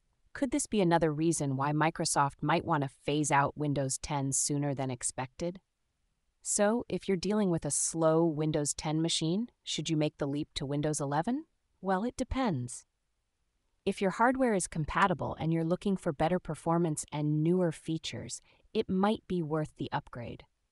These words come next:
However, if you're comfortable with Windows ten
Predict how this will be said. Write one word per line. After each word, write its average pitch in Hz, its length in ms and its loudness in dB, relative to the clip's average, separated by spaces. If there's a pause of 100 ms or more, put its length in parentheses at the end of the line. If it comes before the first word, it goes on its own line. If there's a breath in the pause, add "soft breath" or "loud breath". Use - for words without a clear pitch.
(280)
However, 185 560 2 (200)
if 190 220 -4
you're 214 180 2
comfortable 208 580 -2
with 156 220 -4
Windows 165 420 2
ten 123 440 -4